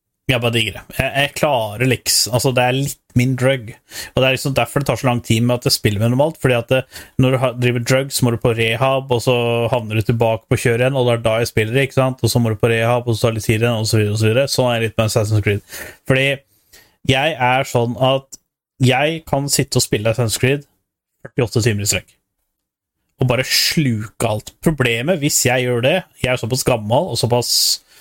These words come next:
eh, dum, at jeg, hvis jeg sitter og hardcore gamer i åtteogførti timer strekk, så klarer ikke jeg å huske alt i storyen. Det blir for mye informasjon for den treige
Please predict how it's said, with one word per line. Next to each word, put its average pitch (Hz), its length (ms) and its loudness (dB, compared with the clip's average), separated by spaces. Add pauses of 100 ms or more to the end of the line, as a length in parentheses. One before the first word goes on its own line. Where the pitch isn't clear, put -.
(340)
eh, 113 460 0 (260)
dum, 185 380 0 (240)
at 127 240 0
jeg, 127 400 2
hvis 135 180 2
jeg 127 160 0
sitter - 400 -2
og 127 360 0 (720)
hardcore 117 960 -2
gamer 123 400 0
i 127 80 2
åtteogførti 110 420 0
timer 131 360 0 (440)
strekk, 151 240 -2 (300)
så 139 160 0
klarer 113 400 0
ikke 127 160 -2
jeg 113 160 0
å - 60 -18
huske - 460 0
alt 110 380 -6
i 110 160 2
storyen. 113 460 -2
Det 123 100 0
blir 120 160 0
for 139 80 2
mye 110 400 0
informasjon 117 540 0
for 120 100 2
den 117 120 -2 (100)
treige 117 760 0